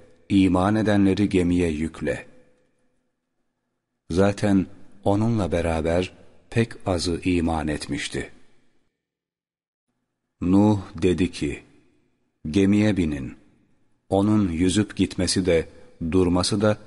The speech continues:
Allah'ın adıyladır. Şüphesiz ki Rabbim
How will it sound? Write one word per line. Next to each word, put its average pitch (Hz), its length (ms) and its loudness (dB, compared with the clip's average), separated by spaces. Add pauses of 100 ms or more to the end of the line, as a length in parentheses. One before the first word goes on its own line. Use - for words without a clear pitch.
(280)
Allah'ın 87 560 0
adıyladır. 80 800 -2 (840)
Şüphesiz 113 540 0
ki 90 200 2
Rabbim 90 560 2